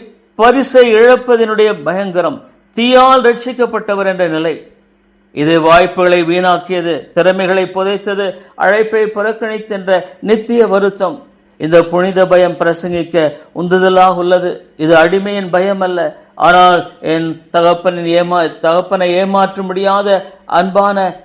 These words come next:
பிள்ளையின் ஒரு பயம். முடிவாக அதனுடைய பயன் என்ன? இப்போது என் அன்பான கேட்போரே, எனக்கும் என் உடன் உழைப்பவர்களுக்கும், பின்னர் உங்களுக்கு இந்த பெரிய சபைக்கும் ஒரு பயன்பாடு வார்த்தை உள்ளது.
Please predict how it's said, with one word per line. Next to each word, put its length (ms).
பிள்ளையின் 380
ஒரு 220
பயம். 320
முடிவாக 560
அதனுடைய 400
பயன் 320
என்ன? 340
இப்போது 460
என் 80
அன்பான 460
கேட்போரே, 600
எனக்கும் 760
என் 400
உடன் 300
உழைப்பவர்களுக்கும், 920
பின்னர் 300
உங்களுக்கு 380
இந்த 140
பெரிய 580
சபைக்கும் 600
ஒரு 240
பயன்பாடு 600
வார்த்தை 340
உள்ளது. 320